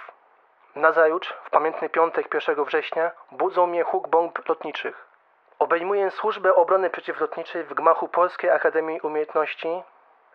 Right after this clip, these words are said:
Zamurowuję przy odgłosie bomb zabytkowe berła i fundacyjne dokumenty uniwersyteckie w miejscu jeszcze na wiosnę po cichu przygotowanym". W swojej relacji nie podał jednak dokładnej lokalizacji kryjówki.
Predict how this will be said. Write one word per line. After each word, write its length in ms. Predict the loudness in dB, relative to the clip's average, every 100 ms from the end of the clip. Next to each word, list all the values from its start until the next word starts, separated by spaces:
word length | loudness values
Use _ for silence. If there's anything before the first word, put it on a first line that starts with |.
| 0
Zamurowuję 560 | 2 4 2 2 0 2
przy 120 | 0
odgłosie 360 | 2 0 0 -4
bomb 360 | 2 2 0 -2
zabytkowe 480 | 0 0 0 0 0
berła 480 | 2 2 4 4 4 0 -20 -14
i 60 |
fundacyjne 580 | -4 2 2 0 -4 -4
dokumenty 560 | -4 -2 2 2 0 -6
uniwersyteckie 1000 | -6 -8 -4 -4 -4 -4 -4 -4 -2 -2 -2 -20 -10
w 60 | -6
miejscu 400 | -4 -6 -8 -6
jeszcze 280 | -6 -4 -2
na 120 | 0
wiosnę 360 | 0 0 -2 -2
po 100 | -6
cichu 260 | -6 -6
przygotowanym". 680 | -4 -4 0 4 4 2 -4 -16 _ _ _ -6
W 60 | -2
swojej 300 | 0 2 2
relacji 460 | 2 0 0 4
nie 140 | 4 4
podał 340 | 0 0 2
jednak 260 | 2 2 2
dokładnej 420 | 0 0 2 2
lokalizacji 520 | 2 0 0 -2 -2
kryjówki. 500 | 2 2 0 -12